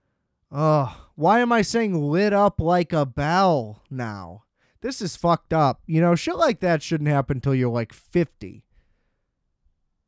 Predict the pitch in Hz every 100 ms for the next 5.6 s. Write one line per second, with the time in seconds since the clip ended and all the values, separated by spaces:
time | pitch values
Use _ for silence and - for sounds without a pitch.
0 | _ _ _ _ _ _ _ _ _ _
1 | _ _ _ _ _ _ 160 160 254 262
2 | - - _ _ 196 208 165 147 151 -
3 | _ _ _ _ _ _ _ 202 208 226
4 | 240 269 247 - - 226 247 202 202 -
5 | 214 226 - - 104 101